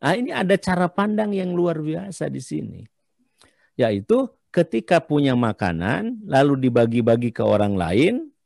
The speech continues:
udah dibagikan, tersisa pahanya. Menurut Aisyah,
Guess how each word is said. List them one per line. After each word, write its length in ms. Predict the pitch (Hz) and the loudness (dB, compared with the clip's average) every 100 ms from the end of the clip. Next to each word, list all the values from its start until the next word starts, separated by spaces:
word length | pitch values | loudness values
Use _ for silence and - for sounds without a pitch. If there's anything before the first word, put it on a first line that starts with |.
| - | 0
udah 240 | 117 104 | 2 4
dibagikan, 800 | 101 95 92 92 85 127 185 269 - - _ | 2 2 2 0 0 2 2 -2 -8 -20 _
tersisa 480 | 117 104 98 151 | -4 -2 -2 -2
pahanya. 720 | 151 175 175 196 175 139 143 - | 0 0 0 -2 -6 -8 -10 -12
Menurut 480 | - 160 185 233 240 | -2 0 4 4 2
Aisyah, 560 | - 117 104 175 220 | 2 0 0 0 0